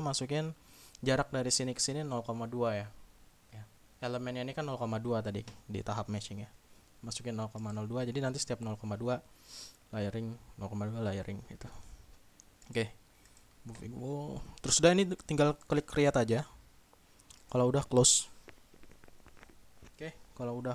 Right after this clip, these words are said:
close, kita masuk ke tahap initialization, ya. Initialization itu adalah suatu tahap kita mena-, ya, me-,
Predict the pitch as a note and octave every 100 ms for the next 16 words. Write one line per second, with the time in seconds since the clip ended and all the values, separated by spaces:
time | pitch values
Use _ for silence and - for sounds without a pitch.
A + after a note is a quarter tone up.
0 | - D3 E3 E3 D#3+ - - - - -
1 | - - - - - - B2+ B2 - -
2 | B2+ A#2+ A2+ C3+ - - - - - -
3 | - - - - - - - - - -
4 | C#3 C3 C3+ B2+ B2+ A#2+ A2+ C3 - -
5 | - G#2 G#2+ - - - - - - -
6 | C3+ C#3 D3 C3+ C3+ C3 - C3+ C3+ F3
7 | E3+ C#3+ B2+ D3+ - C3+ B2+ B2+ A#2+ C3+
8 | - C3+ - D3 C#3+ C#3 C3 B2+ - -
9 | _ - C3+ B2+ A#2+ A#2+ - - - -
10 | - - - - - C#3 C3+ C3+ C3+ C3+